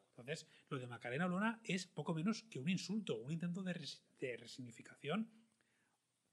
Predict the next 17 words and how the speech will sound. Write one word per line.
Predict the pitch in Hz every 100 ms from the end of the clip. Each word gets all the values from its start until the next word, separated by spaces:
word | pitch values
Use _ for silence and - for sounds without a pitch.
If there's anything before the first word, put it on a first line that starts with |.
| -
para, | 135 120 113 110 - _ _ -
mm, | 123 117
tergiversar | - 131 131 117 - 143
un | 190
discurso | 180 170 - 170 - 180 156 151
político | 131 120 156 175 214 226 226
a | -
su | 131
favor | - 110 131 233 - - _ _ -
y | 120
hacer | - 143
ver | 143 190
como | 160 131
que | 127
Julio | 135 135
Anguita, | 156 151 175 208 247 - _ _
mm, | -